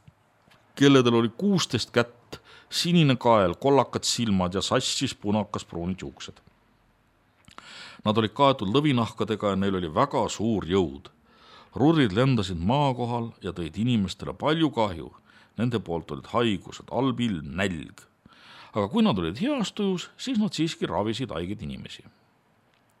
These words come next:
Arvatakse, et nii marutid kui rudrid olid vanimad maduinimesed. Nii nagu Kreeka mütoloogias on ka vanades India tekstides kirjutatud pool loom, pool inimestest, kellel oli looma keha ja inimese pea, kellel jälle vastupidi.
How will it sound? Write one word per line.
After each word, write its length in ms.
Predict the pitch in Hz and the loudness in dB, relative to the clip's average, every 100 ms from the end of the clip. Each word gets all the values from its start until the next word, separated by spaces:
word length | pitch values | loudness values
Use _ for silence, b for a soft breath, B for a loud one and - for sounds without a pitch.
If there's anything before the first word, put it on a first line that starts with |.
| _ B B B B B B | _ B B B B B B
Arvatakse, 640 | 110 120 117 120 110 - | 2 2 2 -2 -2 0
et 80 | 113 | 0
nii 160 | 135 175 | 2 2
marutid 520 | 170 110 101 - 101 | 2 2 0 -2 -4
kui 140 | - 143 | 0 0
rudrid 380 | 104 92 82 85 | 0 -2 -4 -4
olid 240 | 98 87 | -4 -4
vanimad 560 | 90 147 190 180 165 143 | -2 0 2 2 0 -4
maduinimesed. 800 | 87 113 101 82 67 55 - _ - _ _ _ _ B B B B B B | -4 -4 -4 -6 -6 -10 -18 _ -20 _ _ _ _ B B B B B B
Nii 180 | 117 165 | 0 2
nagu 220 | 127 90 | 0 -2
Kreeka 320 | 95 151 - 120 | 0 0 2 2
mütoloogias 760 | 104 - 85 80 64 - - | 2 0 -2 -2 -4 -10 -8
on 80 | 104 113 | -6 -4
ka 120 | 117 | -4
vanades 480 | 165 175 120 107 139 | -2 -2 -4 -4 -2
India 380 | 175 156 104 | 0 0 0
tekstides 520 | 85 135 - - 113 - | 0 -2 -4 -6 -6 -4
kirjutatud 540 | 107 113 120 - 107 - | -2 -2 -2 -6 -8 -4
pool 320 | 101 98 101 | 2 2 4
loom, 380 | 120 151 151 147 135 _ | 6 8 6 4 -2 _
pool 280 | 98 113 98 | -2 0 0
inimestest, 640 | 71 69 - - - - _ B B B B B B | -2 -6 -12 -16 -18 -20 _ B B B B B B
kellel 280 | - 107 104 | 2 2 4
oli 160 | 98 | 2
looma 340 | 95 113 120 113 | 2 2 2 0
keha 300 | 196 175 170 151 | -2 -2 -2 -4
ja 80 | - | -4
inimese 320 | 95 110 113 | 0 0 0
pea, 300 | 120 80 71 65 | -2 -2 -2 -2
kellel 300 | 101 127 123 | -2 -2 -2
jälle 200 | 120 104 | -2 -2
vastupidi. 640 | 71 - - - - | -4 -8 -12 -16 -16